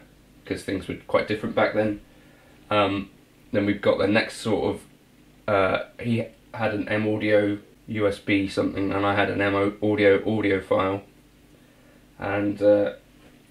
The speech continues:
gradually we got to know what's going on with these interfaces and stuff,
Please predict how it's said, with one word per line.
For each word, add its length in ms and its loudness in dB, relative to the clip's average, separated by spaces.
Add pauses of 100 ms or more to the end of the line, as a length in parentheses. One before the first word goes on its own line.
(240)
gradually 460 4
we 100 0
got 200 0
to 80 -6
know 280 6
what's 300 -2
going 220 2
on 180 -2
with 100 -6
these 340 -6 (640)
interfaces 540 -2
and 140 -8
stuff, 320 -2